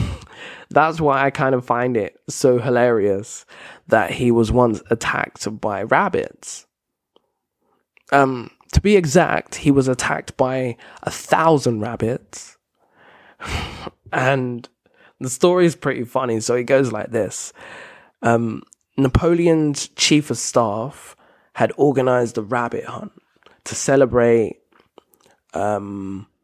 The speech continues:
a victory, a military victory. So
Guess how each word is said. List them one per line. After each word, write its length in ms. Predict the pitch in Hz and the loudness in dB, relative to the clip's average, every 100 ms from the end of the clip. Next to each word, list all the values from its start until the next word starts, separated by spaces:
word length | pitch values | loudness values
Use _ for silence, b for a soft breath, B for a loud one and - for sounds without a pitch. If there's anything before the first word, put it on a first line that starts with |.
| _ _ _ _ _ _ | _ _ _ _ _ _
a 80 | 127 | -6
victory, 640 | 117 147 - - 113 101 | 2 2 2 -6 -4 -4
a 80 | 80 | 0
military 500 | 131 139 127 113 107 | 4 4 2 -6 -6
victory. 640 | 104 - - - 92 113 _ _ _ _ b b b b b b | -4 -6 -6 -10 -10 -14 _ _ _ _ b b b b b b
So 880 | - - 127 117 117 113 107 85 71 | -14 -2 2 4 6 4 2 -2 -8